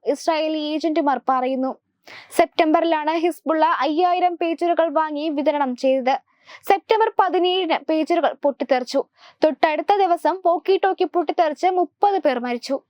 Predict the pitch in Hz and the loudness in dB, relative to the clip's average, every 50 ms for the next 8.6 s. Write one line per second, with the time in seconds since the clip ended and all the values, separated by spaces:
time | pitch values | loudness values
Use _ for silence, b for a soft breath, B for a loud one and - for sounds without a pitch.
0 | _ _ B B B B B B B B - 427 427 427 453 - 480 480 480 453 | _ _ B B B B B B B B 2 2 4 2 2 2 0 0 0 2
1 | 453 427 427 - - 392 403 - 415 403 381 - 381 392 370 - 349 320 - 370 | 2 2 2 0 0 0 2 2 2 0 0 0 0 -2 0 -2 -2 -2 -2 0
2 | - 359 339 320 294 - 359 349 302 349 339 269 320 330 320 320 330 - - 330 | 0 0 0 0 0 -2 -2 0 2 0 0 0 0 2 2 0 0 0 -2 0
3 | 302 311 311 294 277 285 294 311 320 302 302 294 285 311 294 269 285 294 302 311 | 0 0 0 -2 -2 -2 -2 0 0 0 -2 -2 -2 -2 -2 0 0 0 -2 -2
4 | - 320 302 - - 262 254 294 294 311 311 320 294 285 294 262 311 294 320 330 | -2 -4 -2 -2 -2 0 0 0 0 0 0 0 -2 -2 -2 -2 -2 -4 -4 -4
5 | 330 320 311 311 302 311 302 294 - - - 330 - - 330 320 311 320 320 294 | -4 -4 -4 -2 -2 0 0 -2 -2 -4 -6 -2 0 0 0 2 0 0 -2 -2
6 | 277 254 254 311 359 - _ - _ - 359 370 392 392 - 370 349 269 - 403 | -2 -2 -2 -4 -4 -6 _ -20 _ -2 0 2 2 2 2 0 -2 0 0 0
7 | 415 381 370 359 339 - 381 320 349 302 277 320 359 370 339 330 - - 359 330 | 0 0 0 -2 -2 -2 -2 0 0 0 0 -2 -2 -2 -2 -2 0 0 0 0
8 | 311 320 320 294 320 311 302 330 277 277 247 | 2 0 0 -2 -2 -2 -2 0 0 0 -2